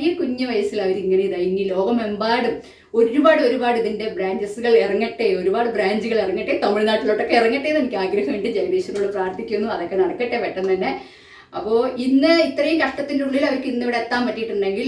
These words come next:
അവരെ കൊണ്ട് നടക്കാൻ പറ്റാത്തതായിട്ട് ഈ ലോകത്തൊന്നുമില്ല, നടത്താൻ പറ്റാത്തതായിട്ട് ഈ ലോകത്തൊന്നുമില്ല, ഉറപ്പായിട്ടും പറ്റും. അതുകൊണ്ട് നിങ്ങൾ രണ്ടുപേരും ഇതേപോലെ, എന്താ പറയുക, സന്തോഷമായിട്ടും,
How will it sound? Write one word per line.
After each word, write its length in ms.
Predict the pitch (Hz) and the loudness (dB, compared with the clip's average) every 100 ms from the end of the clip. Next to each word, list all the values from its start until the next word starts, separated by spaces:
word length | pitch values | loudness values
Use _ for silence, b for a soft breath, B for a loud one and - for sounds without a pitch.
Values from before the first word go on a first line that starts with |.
| 277 | -2
അവരെ 240 | 196 220 | -4 -4
കൊണ്ട് 180 | 226 233 | -2 -2
നടക്കാൻ 300 | 226 180 220 220 | -2 -4 -2 -2
പറ്റാത്തതായിട്ട് 420 | 214 214 202 202 | -2 -2 -2 -2
ഈ 60 | |
ലോകത്തൊന്നുമില്ല, 840 | 202 190 185 190 185 190 202 175 214 | 0 0 0 2 2 2 2 0 0
നടത്താൻ 380 | 220 185 - 302 | -2 -4 0 0
പറ്റാത്തതായിട്ട് 640 | 262 254 349 415 427 359 403 | 2 2 2 2 2 2 2
ഈ 80 | |
ലോകത്തൊന്നുമില്ല, 680 | 277 214 208 190 190 185 170 | 2 0 -2 0 2 2 0
ഉറപ്പായിട്ടും 640 | 185 202 214 226 262 247 185 | -2 -4 -4 -2 0 0 -2
പറ്റും. 300 | 175 202 277 302 B B B | -6 -4 -4 -4 B B B
അതുകൊണ്ട് 300 | 214 226 233 | -4 0 0
നിങ്ങൾ 180 | 247 247 | 2 4
രണ്ടുപേരും 640 | 233 247 285 262 226 240 262 214 | 4 4 4 6 6 6 2 -4
ഇതേപോലെ, 640 | - 233 277 233 226 233 233 - | 4 8 8 6 0 0 0 -2
എന്താ 220 | 208 214 | -6 -2
പറയുക, 240 | 220 190 | 0 0
സന്തോഷമായിട്ടും, 1080 | 190 208 214 226 226 311 214 208 202 - 226 | -2 -6 2 4 4 2 2 2 2 2 -2